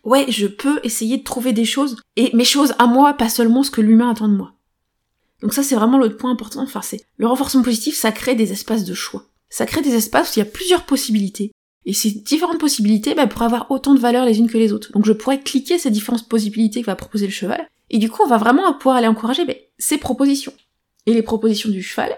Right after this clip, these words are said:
elles viennent de quoi ? Elles viennent de sa motivation intrinsèque, elles viennent des choses qui ont du sens pour lui.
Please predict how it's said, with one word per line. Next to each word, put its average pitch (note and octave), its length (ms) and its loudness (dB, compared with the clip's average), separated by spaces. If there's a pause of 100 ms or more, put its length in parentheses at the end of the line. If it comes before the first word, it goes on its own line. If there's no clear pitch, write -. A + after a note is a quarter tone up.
elles A3 100 2
viennent G3+ 180 0
de G3 80 -2
quoi ? - 300 -10
Elles G3+ 80 -4
viennent G#3+ 160 0
de A3+ 60 2
sa A3 160 0
motivation F#3+ 400 -4
intrinsèque, G#3 400 -6
elles F3 60 -8
viennent G3+ 120 -2
des F#3+ 80 -4
choses - 160 -6
qui - 100 -10
ont G3 80 -2
du F3 120 -6
sens A3+ 240 -10
pour G#3 160 -8
lui. G3+ 160 -14